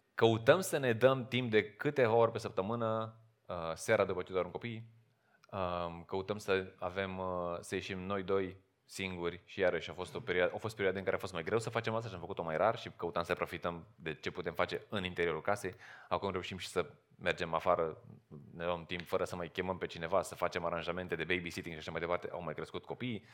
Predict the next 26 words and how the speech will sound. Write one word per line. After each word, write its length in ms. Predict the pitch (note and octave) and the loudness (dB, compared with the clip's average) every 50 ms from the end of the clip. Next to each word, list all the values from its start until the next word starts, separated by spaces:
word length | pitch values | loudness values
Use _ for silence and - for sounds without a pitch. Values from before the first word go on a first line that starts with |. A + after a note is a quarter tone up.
| - - - - - | -20 -20 -20 -20 -20
asta 160 | _ - - | _ -4 -4
este 320 | E2+ D#2+ - E2 D2+ D2+ - - - - - - - - - - _ - | -4 -2 -2 -4 -4 -4 -6 -16 -20 -18 -16 -16 -16 -16 -18 -20 _ -2
beneficiu, 680 | F#2+ G2 F#2+ F#2 F#2 F#2+ D3+ D3 - A#2 G#2 G2+ - - - - - - - - - - - | 2 4 4 4 4 4 2 2 2 -2 -2 -4 -6 -14 -20 -20 -18 -18 -18 -18 -20 -8 2
uh, 280 | - F#2+ F2+ E2+ E2 E2 E2 | 4 6 6 8 6 6 4
unul 240 | F#2 G2+ G2 F#2+ F2+ | 4 2 0 0 0
dintre 340 | F#2+ A2 A#2+ A2+ F#2+ F2 F2 | 0 -2 -2 2 4 6 8
ele. 420 | F#2+ G2 F#2+ F2+ F#2 F#2 - - _ _ _ _ _ _ - | 8 8 6 6 4 2 -10 -18 _ _ _ _ _ _ -2
Um, 560 | G#2 F#2 F2 F2 E2+ E2+ E2+ E2+ E2 E2 E2+ - | 0 2 2 2 0 0 -2 -4 -6 -8 -4 4
dar, 220 | A#2 B2 A#2 - | 6 6 8 8
dar 160 | B2+ B2 A#2+ | 8 8 10
a 80 | A#2+ A2+ | 10 10
acorda 420 | A2 A2 - A2 G2+ F#2+ - D3+ | 10 8 6 2 2 2 2 2
atenție 460 | D#3+ C#3 - - C3 C#3 C#3 - C3 A#2 | 2 2 2 0 -2 -2 -2 -4 -6 -6
constantă 680 | - - A2 G2+ F#2 - - - A#2 A#2 A#2+ G#2+ G#2+ G2 | -6 -6 -6 -6 -6 -6 0 4 4 4 4 4 2 2
relației 440 | F#2 E2+ F2+ F2+ F2+ - - E2 | 2 4 4 4 2 2 -4 -6
noastre 720 | E2 E2 D2+ C#2+ C2+ - - - - D2+ D#2 G2+ A#2 - _ _ _ _ _ _ | -4 -2 -2 -2 -2 -4 -8 -6 -4 -4 -4 -4 -6 -12 _ _ _ _ _ _
e 120 | - G2 | -4 -2
unul 360 | G2 G2 A2+ B2 B2+ B2+ A#2 G#2+ | -2 -2 -2 -4 -4 -4 -6 -4
din, 300 | G#2+ A2 G#2+ G#2 G2+ G2+ | -4 -6 -4 -4 -4 -2
uh, 420 | G2 F#2+ F#2+ F#2 F#2 F2+ F2 - - - | -2 -2 -2 -2 -2 -4 -6 -8 -10 -12
din 240 | G2 G2 F#2 F#2 F#2+ | -12 -10 -10 -8 -10
ingredientele 760 | F#2+ F#2+ F#2+ F#2 G2 F2+ F2+ E2+ G2 G#2 G#2+ G#2 G#2 G2 F#2 | -10 -10 -4 -4 -2 -2 -2 -2 -4 -6 -4 -4 -4 -4 -4
cheie, 440 | - - - - A2+ G#2 F#2 E2+ E2+ | -8 -8 -6 -2 2 2 2 2 0
cred 320 | - - F2+ E2+ E2+ E2 | -2 -2 0 0 0 0
eu, 240 | E2+ E2+ E2 E2 - - | 0 0 0 0 -2 0
ale 520 | E2+ F2 E2+ E2 E2 D#2+ D#2+ E2 - _ | 0 0 2 2 0 -2 -2 -8 -12 _